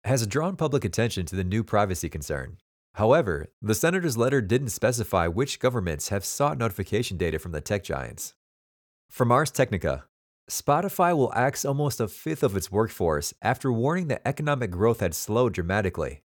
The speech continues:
and it needed to cut costs as the music streaming giant seeks to turn subscriber growth into consistent profitability. The layoffs are expected to affect about fifteen hundred people out of the company's more than nine thousand employees worldwide.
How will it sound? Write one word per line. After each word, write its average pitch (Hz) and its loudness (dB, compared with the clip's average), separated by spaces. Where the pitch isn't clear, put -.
and 127 0
it 131 0
needed 165 0
to 135 -6
cut 120 2
costs 101 2
as 95 0
the 101 0
music 151 -2
streaming 135 0
giant 90 0
seeks - -4
to 127 -4
turn 123 -2
subscriber 127 -2
growth 80 0
into 110 -4
consistent 107 -4
profitability. 92 0
The 104 4
layoffs 175 2
are 147 2
expected 135 0
to 120 2
affect 123 0
about 107 0
fifteen - -6
hundred 135 -2
people 95 -2
out 107 0
of 98 0
the 101 -4
company's 117 0
more 110 2
than 92 -2
nine 113 0
thousand 110 2
employees 87 0
worldwide. 82 0